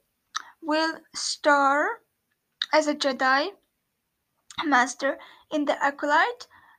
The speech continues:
and, uh, Jonas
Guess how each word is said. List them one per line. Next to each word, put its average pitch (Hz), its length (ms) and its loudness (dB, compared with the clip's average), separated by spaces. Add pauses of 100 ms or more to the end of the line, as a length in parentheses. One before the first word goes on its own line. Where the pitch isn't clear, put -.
(140)
and, 277 680 -2
uh, 269 200 -4 (120)
Jonas 330 1120 -4